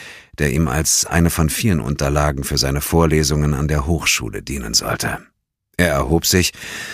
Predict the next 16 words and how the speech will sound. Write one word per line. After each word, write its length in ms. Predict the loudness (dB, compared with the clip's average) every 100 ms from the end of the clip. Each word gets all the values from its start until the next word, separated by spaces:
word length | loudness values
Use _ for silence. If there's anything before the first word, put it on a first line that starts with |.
| -6
und 160 | 0 4
war 80 | 4
gerade 320 | 4 4 4
auf 120 | 2
dem 180 | 2 2
Weg 160 | 2 2
zur 160 | 0
Küche, 360 | 2 0 2 2
um 140 | 2
sich 280 | 2 2 0
eine 180 | 0 0
Kleinigkeit 580 | 4 4 4 2 0 2
zu 100 | 0
essen 300 | 0 0 0
zu 140 | 2
machen, 400 | 2 2 4